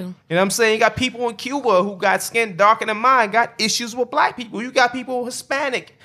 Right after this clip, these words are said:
got issues with black people. You got totem pole type shit where, like, in Hispanic culture, whatever, and I've heard this from a dude who is Mexican,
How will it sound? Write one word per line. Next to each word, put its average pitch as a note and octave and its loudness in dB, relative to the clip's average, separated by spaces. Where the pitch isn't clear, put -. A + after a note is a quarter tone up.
got G#3+ 4
issues A#3 -8
with A3+ -12
black C4 4
people. E3 0
You A#3 -4
got A#3+ 4
totem A#3+ 4
pole A#3 0
type A#3 -2
shit G#3+ -6
where, G#3+ -4
like, G3 4
in F#3 -2
Hispanic G#3 0
culture, A#3+ 0
whatever, D3 2
and C#3 0
I've D3+ 4
heard G3 4
this C#3+ -2
from C3+ -6
a B2+ -6
dude C#3+ -2
who D3 0
is B2+ -2
Mexican, B2+ -6